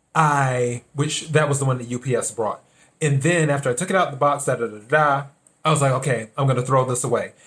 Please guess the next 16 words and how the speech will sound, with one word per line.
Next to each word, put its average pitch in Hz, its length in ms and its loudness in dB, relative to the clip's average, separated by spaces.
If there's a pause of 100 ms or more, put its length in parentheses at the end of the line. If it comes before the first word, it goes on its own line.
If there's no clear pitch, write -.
(140)
because 135 480 0 (240)
you 139 140 2
can't 160 300 0
see 165 200 2
it 151 60 4
right 131 260 0
now, 151 320 0 (340)
but 135 300 0
my 139 160 4
apartment, 156 680 0
it 139 80 -2
looks 135 240 -2
like 139 160 0
a 131 40 0
war 120 280 2
zone. 113 220 -6